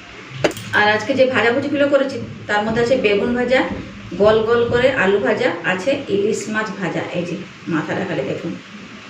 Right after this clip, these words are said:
দেখুন কত রকমের ভাজাভুজি করেছি। আজকে এই ভাজাভুজি দিয়েই খাওয়া দাওয়া হবে,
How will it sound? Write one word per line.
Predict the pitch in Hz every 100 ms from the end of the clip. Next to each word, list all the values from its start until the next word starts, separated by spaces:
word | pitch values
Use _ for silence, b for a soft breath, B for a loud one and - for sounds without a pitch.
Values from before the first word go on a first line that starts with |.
| - - - - - - -
দেখুন | 180 185 190 202
কত | 196
রকমের | 190 202 196
ভাজাভুজি | 185 175 185 196
করেছি। | 214 214 285 302 - - - - - -
আজকে | 185 226
এই | 233 208
ভাজাভুজি | 196 220 233 240 233
দিয়েই | 254 254
খাওয়া | 226 190
দাওয়া | 220 226
হবে, | 233